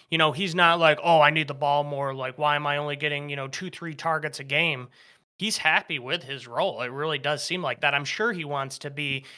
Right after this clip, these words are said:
you know, that seven to ten catch guy, catching a couple touchdowns, be the featured guy in the offense. But I also think that he is a team player, and despite what a lot of people say about him, he cares about his teammates, and I do feel like he wants to be a Lion. I do think that he is happy with his situation,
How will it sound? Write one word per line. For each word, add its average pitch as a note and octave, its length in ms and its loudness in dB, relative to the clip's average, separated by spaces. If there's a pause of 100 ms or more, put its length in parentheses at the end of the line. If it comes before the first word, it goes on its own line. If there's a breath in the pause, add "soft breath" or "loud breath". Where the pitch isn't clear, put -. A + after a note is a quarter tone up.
(120 loud breath)
you D#3+ 80 -2
know, C3+ 160 2
that C#3+ 200 0
seven D3 360 -2
to C#3 40 -12
ten C#3+ 300 -8
catch C#3 320 -4
guy, C3+ 240 2
catching D3 340 -8
a - 60 -10
couple C#3+ 240 -6
touchdowns, C#3 540 -6
be D#3+ 100 -8
the D3 140 -8
featured D#3 560 -8
guy C#3+ 240 4
in C#3+ 120 -6
the B2+ 120 -6
offense. C#3+ 640 -4 (380 soft breath)
But D#3+ 100 6
I D#3 100 10
also F3+ 340 4
think D#3+ 280 -4
that C#3+ 200 0
he G3 200 -6
is A#3 560 0 (260 soft breath)
a E3+ 80 2
team G3 320 -6
player, D3+ 400 -4
and C3+ 140 -4
despite F3+ 500 -2
what F3 120 -2
a D3+ 60 0
lot C#3+ 240 0
of D3 100 -4
people D3+ 260 -12
say C#3 260 -4
about D3+ 360 -2
him, D#3 280 -8 (420 soft breath)
he - 60 -4
cares F#3 260 -2
about D#3 240 2
his C#3 140 -6
teammates, D#3+ 480 -4
and D#3 80 2
I D3 80 8
do E3 260 -4
feel D3 240 -4
like B2+ 160 -2
he C#3+ 140 -10
wants B2 320 -8
to C3+ 80 -10
be B2 160 -10
a A#2 80 -8
Lion. A#2+ 260 -6
I C3+ 80 0
do D#3 220 -6
think E3 240 -10
that C#3+ 100 -2
he D#3 140 -10
is B2+ 100 -10
happy D3+ 380 0
with A#2+ 140 -12
his A#2+ 180 -10
situation, B2+ 720 -8